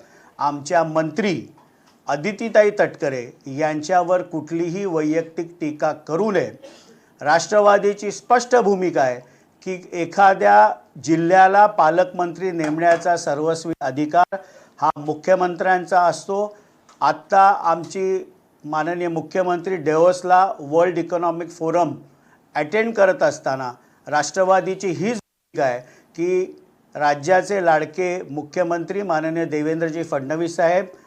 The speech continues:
राज्यासाठी भरघोस अशी फॉरेन डायरेक्ट इन्व्हेस्टमेंट आणतील, गुंतवणूक आणतील, अनेक एमओयू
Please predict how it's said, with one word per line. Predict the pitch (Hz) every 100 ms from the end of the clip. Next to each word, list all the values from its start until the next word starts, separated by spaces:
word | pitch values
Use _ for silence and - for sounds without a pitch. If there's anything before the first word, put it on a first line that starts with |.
| _ _ _ -
राज्यासाठी | 131 151 147 143 190 190 190 185 170 196 202
भरघोस | 160 139 156 156 160 220 214
अशी | 175 - 147 110 - _ _ _ _ _ _ _ _ _ _
फॉरेन | - 156 170 202 196
डायरेक्ट | 180 180 180 -
इन्व्हेस्टमेंट | 160 156 170 170 175 180 175 - _
आणतील, | 135 143 139 196 196 139
गुंतवणूक | 147 143 151 165 165 156 -
आणतील, | 139 135 127 190 202 226 - _ _ -
अनेक | 151 180 226 233 - _ -
एमओयू | 180 185 196 196 208